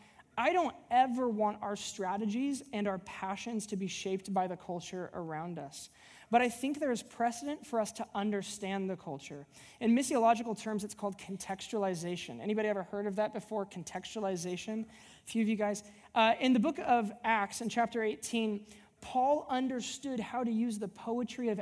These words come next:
Athens to get to the heart longing of Athens' intellectuals. He's like, "I see that you have this statue to an unknown God," just covering all of your bases, making sure that you have touched everything. Um,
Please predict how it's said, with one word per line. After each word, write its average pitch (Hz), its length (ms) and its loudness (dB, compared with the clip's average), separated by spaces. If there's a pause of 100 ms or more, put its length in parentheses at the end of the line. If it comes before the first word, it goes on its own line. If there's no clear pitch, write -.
Athens 202 460 -6
to 196 140 -6
get 196 160 -4
to 202 80 -6
the 190 100 -6
heart - 420 -6
longing 190 520 -4
of 175 340 -8
Athens' 175 580 -8
intellectuals. 156 920 -10 (500)
He's 247 140 4
like, 277 100 2
"I 294 60 4
see 320 240 4
that 302 140 0
you 254 160 2
have 240 380 0
this 208 300 -2 (220)
statue 269 580 0
to 226 220 0
an 220 120 0
unknown 233 520 2
God," 208 240 6
just - 160 -10
covering 208 360 -2
all 190 220 0
of 185 80 -4
your 190 100 -2
bases, 196 460 -2
making 190 300 -2
sure 202 200 -2
that 185 220 -4
you 196 320 2 (220)
have 185 180 0
touched 226 300 2
everything. 185 500 0 (400)
Um, 247 340 8